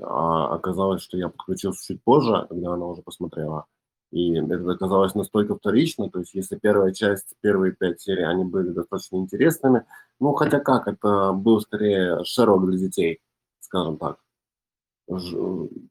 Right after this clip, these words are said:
про-, и про вторую часть я могу сказать, в принципе, то же самое. То есть это ещё хуже, чем первая.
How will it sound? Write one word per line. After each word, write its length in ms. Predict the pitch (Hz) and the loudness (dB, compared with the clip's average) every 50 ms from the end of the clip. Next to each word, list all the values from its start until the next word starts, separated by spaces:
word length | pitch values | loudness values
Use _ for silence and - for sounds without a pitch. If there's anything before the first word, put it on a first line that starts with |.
| _ _ | _ _
про-, 200 | - 113 113 113 113 113 113 113 - - | 2 2 2 4 2 2 0 0 2 2
и 100 | 120 110 | 2 4
про 160 | 110 117 117 | 4 4 2
вторую 400 | - - 113 110 120 127 131 127 | 2 4 4 6 6 6 6 4
часть 300 | 127 110 104 101 - - | 4 2 0 0 -2 -4
я 100 | 98 95 | -2 0
могу 260 | 95 95 95 98 98 | 0 2 2 0 0
сказать, 300 | 98 - 98 95 98 95 - | -2 -4 -4 -4 -4 -4 -4
в 40 | - | -2
принципе, 380 | 95 95 95 95 - - 90 | 0 0 0 -2 -4 -10 -8
то 160 | 87 - 90 | -4 -4 -4
же 80 | 87 87 | -4 -4
самое. 380 | - - 85 82 82 80 80 - | -6 -6 -4 -2 -2 -2 -4 -4
То 80 | - | -6
есть 140 | 80 - - | -6 -6 -6
это 140 | - - 110 | 0 4 4
ещё 320 | 107 104 107 - 113 101 | 4 6 6 6 4 4
хуже, 300 | 95 - 113 117 113 - | 4 4 4 4 4 2
чем 220 | - - 98 95 95 | 0 -2 -4 -2 -2
первая. 400 | - 85 80 76 71 65 - | -4 -4 -4 -4 -6 -10 -10